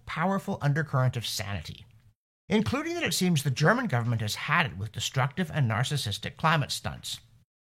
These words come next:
First, quote, "German Chancellor Olaf Scholz sharply criticized climate activists as nutty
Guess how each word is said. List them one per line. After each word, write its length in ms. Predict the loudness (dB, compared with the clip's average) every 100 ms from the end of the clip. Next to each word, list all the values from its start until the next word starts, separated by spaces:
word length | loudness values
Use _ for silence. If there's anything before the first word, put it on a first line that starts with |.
| _ _ _ _
First, 400 | -4 0 0 0
quote, 240 | 2 2 0 -8 -18 -18 -6
"German 260 | 4 4 6
Chancellor 400 | 4 2 2 0
Olaf 320 | 2 4 4
Scholz 360 | 4 2 2 0
sharply 460 | 0 4 4 4
criticized 560 | 0 0 0 2 0 0
climate 300 | 2 2 2
activists 540 | 0 0 0 -2 -2
as 220 | -4 -2 0
nutty 520 | 4 4 2 -4